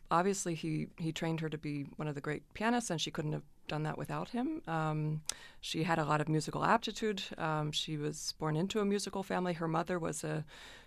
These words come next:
musician. Um, her mother ran away as soon as she could because the <laughs> father was so difficult.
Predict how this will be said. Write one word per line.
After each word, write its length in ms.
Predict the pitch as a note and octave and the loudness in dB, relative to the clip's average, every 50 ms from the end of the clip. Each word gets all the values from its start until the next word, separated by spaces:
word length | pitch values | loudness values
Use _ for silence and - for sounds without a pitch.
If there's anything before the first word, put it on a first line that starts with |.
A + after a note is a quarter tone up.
| - - | -2 2
musician. 640 | D#3+ D#3+ D3+ - D#3+ D3+ - - E3 D#3+ D#3+ D#3+ D#3+ - | 2 2 4 4 4 4 4 4 4 4 4 4 2 2
Um, 360 | D#3+ D#3+ D#3 D#3 D#3 D#3 D#3 - | 4 4 4 4 4 2 0 0
her 120 | D#3+ E3+ | 0 0
mother 360 | D#3+ D#3+ E3+ D#3+ E3 D#3+ D#3 D3 D#3 - - - - - - - | 2 4 4 4 4 4 2 2 -2 -8 -16 -20 -20 -16 -10 -4
ran 320 | D#3 C#3+ D#3 D#3+ F3+ G3 | 0 2 4 6 6 6
away 320 | F3+ D#3+ D3 D3 C#3+ D#3+ D#3+ | 6 4 2 2 0 0 0
as 100 | D#3 D3 | 0 0
soon 300 | - - - D3+ D#3 D#3 | -2 -4 -2 0 0 0
as 100 | E3 D#3 | 0 0
she 160 | - - - | 0 -2 -2
could 320 | - - - F3+ F#3 F#3 | -4 -6 -4 -4 -4 -4
because 360 | - D#3 D3 - D#3 D3 - - - | -4 -6 -6 -6 -6 -8 -8 -8 -8
the 60 | D#3 | -8
<laughs> 100 | - - | -4 0
father 380 | - - - - - - B3 A#3 - | 0 2 2 0 2 4 6 8 8
was 100 | B3+ - | 8 8
so 360 | - - - - - - F3+ | 8 6 4 4 6 6 6
difficult. 600 | F3 - - F3 F3 - E3+ D#3 - D#3 D#3+ - | 6 6 2 0 2 2 2 2 2 2 0 0